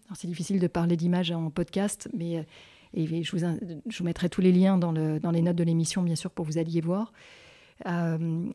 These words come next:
on voit ces femmes un peu comme des bougies, euh, qui représentent à la fois le, l'absence de liberté soudaine qui leur tombe dessus et en même temps l'espoir avec ces visages qui pointent.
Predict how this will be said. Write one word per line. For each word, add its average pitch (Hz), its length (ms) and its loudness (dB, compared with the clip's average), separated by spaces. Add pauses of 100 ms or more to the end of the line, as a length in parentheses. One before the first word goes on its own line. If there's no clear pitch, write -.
(120)
on 170 60 0
voit 180 140 2
ces 196 120 0
femmes 202 200 0
un 190 60 0
peu 196 120 0
comme 190 180 2
des 175 140 2
bougies, 190 440 0 (100)
euh, 185 120 -4
qui - 180 -4
représentent 175 540 -4
à 175 80 0
la 170 120 -2
fois 180 340 -2
le, 170 180 -2
l'absence 165 440 -2
de 185 80 0
liberté 180 840 -2 (300)
soudaine 220 420 -2
qui - 100 -8
leur - 160 -8
tombe 175 160 -4
dessus 214 380 -4 (420)
et 180 140 -2
en 170 40 -2
même 175 180 -2
temps 196 180 -4
l'espoir 185 500 -4
avec 175 180 -8
ces 190 120 -8
visages 185 360 -6
qui 190 120 -8
pointent. - 400 -6